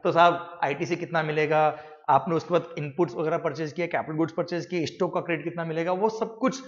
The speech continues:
जो बड़ा एक क्वेश्चन दे रखा आपको याद आया होगा, वो भी क्वेश्चन कवर करना है, ध्यान रखिएगा बड़ा इंपॉर्टेंट क्वेश्चन है वो। ये कंपोजिशन लेवी,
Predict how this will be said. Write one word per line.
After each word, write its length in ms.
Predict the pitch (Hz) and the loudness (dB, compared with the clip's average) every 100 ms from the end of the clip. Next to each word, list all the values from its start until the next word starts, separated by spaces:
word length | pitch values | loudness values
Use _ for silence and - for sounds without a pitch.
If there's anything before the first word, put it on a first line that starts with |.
| - - 147 | -18 -18 0
जो 80 | |
बड़ा 260 | 170 180 190 | 4 6 4
एक 60 | 190 | 0
क्वेश्चन 380 | 190 175 - 175 | -4 -6 -4 -2
दे 60 | |
रखा 160 | 170 165 | 0 0
आपको 160 | 156 | -2
याद 160 | 165 156 | 0 2
आया 120 | 156 | 2
होगा, 300 | 156 143 120 - - | 2 0 -2 -6 -8
वो 180 | 151 180 | 4 6
भी 120 | 196 | 6
क्वेश्चन 360 | 233 196 170 185 | 2 2 0 0
कवर 220 | 180 175 | 0 2
करना 240 | 170 170 165 | 2 0 0
है, 140 | 180 | 0
ध्यान 200 | 143 160 | -2 -2
रखिएगा 260 | 165 170 180 | -2 0 0
बड़ा 300 | 139 180 220 | 6 8 8
इंपॉर्टेंट 460 | 214 190 175 170 | 6 2 2 0
क्वेश्चन 240 | 165 143 160 | -2 -2 -2
है 80 | |
वो। 480 | 160 170 175 - - - | 4 4 4 0 -14 4
ये 120 | 190 | 4
कंपोजिशन 460 | 190 151 143 147 165 | 6 0 0 -4 -4
लेवी, 400 | 156 151 170 | -4 0 -2